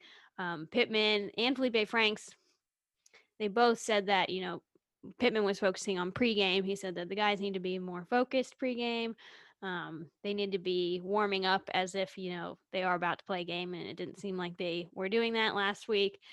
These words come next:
And then Felipe said, you know, at practice, the office, the offense often gets off to a slow start. So, um, they need to just have a, a better week practicing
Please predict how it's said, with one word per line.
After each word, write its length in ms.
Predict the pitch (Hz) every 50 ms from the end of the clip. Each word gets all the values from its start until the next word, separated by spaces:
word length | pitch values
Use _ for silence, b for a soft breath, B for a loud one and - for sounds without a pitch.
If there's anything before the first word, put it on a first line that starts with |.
| B B B _
And 100 | - 208
then 100 | 208 208
Felipe 460 | 190 - 240 294 359 381 359 277 269 262
said, 340 | - 254 233 220 220 233 202 - _ _ _ _ _ _ _ _ _ _ _ _ _ _ _ _ _
you 80 | 269
know, 100 | 247 240
at 160 | 220 208 - -
practice, 560 | - 247 220 262 311 - - 208 202 - - -
the 140 | 214 208 196
office, 360 | 202 202 202 - 202 196 - - _ _ _
the 160 | - 220 208 190
offense 400 | 185 190 202 - 208 196 196 -
often 400 | 190 208 214 - - 208 202 202
gets 220 | 190 196 196 -
off 260 | 220 202 202 - - - _ b b b b b b -
to 360 | - - 214 214 202 196 190 185
a 100 | 165 196
slow 300 | 196 - - 214 202 196
start. 440 | 196 - - 208 180 180 - - -
So, 400 | - - 196 190 180 180 185 185 b b b b b b _ -
um, 480 | - 190 185 175 170 160 170 165 175 175 - _ _ - _
they 200 | - 190 180 190
need 260 | 196 202 202 196 190 -
to 220 | - 208 196 185
just 200 | 180 202 196 -
have 180 | - 208 190 190
a, 120 | 185 180 180 - _ _ _ _ _ _ _ _ -
a 60 | 190
better 320 | 185 190 196 208 208 202
week 260 | 202 202 196 190 190 - -
practicing 840 | - - 226 233 254 262 262 254 240 - - 214 202 196 190 190 196